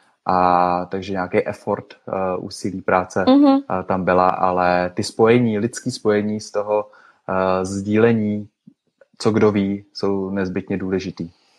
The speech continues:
Speaker 2: Já s tímhle naprosto souhlasím. Ono vlastně, když si to tak člověk vezme a vstupuje na tu volnou nohu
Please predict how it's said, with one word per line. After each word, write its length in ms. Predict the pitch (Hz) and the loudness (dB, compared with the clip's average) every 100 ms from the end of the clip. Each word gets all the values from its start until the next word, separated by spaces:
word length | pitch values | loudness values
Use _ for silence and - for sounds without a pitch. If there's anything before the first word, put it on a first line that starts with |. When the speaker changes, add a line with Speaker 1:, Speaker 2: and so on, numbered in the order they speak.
| _ _ _ - | _ _ _ 0
Speaker 2:
Já 140 | 220 | 2
s 60 | 226 | 4
tímhle 180 | 262 | 4
naprosto 400 | 247 233 254 254 254 | 4 2 0 -2 -2
souhlasím. 580 | 247 240 254 254 214 196 | 0 0 0 -2 -6 -4
Ono 200 | 202 208 | -4 -2
vlastně, 340 | 208 208 226 | -2 -2 -2
když 180 | 214 214 | 0 -2
si 220 | - 226 | -4 -4
to 60 | 214 | -2
tak 140 | 226 | -2
člověk 200 | 226 233 | 0 0
vezme 460 | 214 214 226 226 220 - | 0 0 2 2 0 0
a 280 | 190 196 202 | 2 2 0
vstupuje 440 | - 214 214 208 | -6 -8 -2 0
na 140 | 208 208 | 0 -4
tu 100 | 208 | -6
volnou 280 | 208 214 | -6 -4
nohu 440 | 214 208 220 214 | -4 -2 0 0